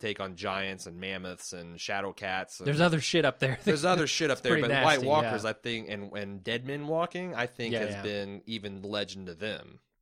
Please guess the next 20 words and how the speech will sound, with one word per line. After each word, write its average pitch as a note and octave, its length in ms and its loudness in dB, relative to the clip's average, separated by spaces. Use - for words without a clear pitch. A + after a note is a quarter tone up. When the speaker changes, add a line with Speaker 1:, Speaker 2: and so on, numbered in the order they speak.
Speaker 2:
It's G2+ 100 -12
been G2 180 -6
so G#2 220 -2
long F#2 320 -4
since F2 220 -14
they've, E2 260 -8
they've E2 180 -14
been, E2 360 -16
they've, E2+ 200 -16
they've E2 160 -14
come E2+ 220 -16
back. D2 280 -12
Speaker 1:
Have E3+ 180 2
they C4 220 4
sent G#3 440 2
anyone D#3+ 640 0
south - 800 0
to C3 100 -4
tell C#3+ 300 2
people E3 560 0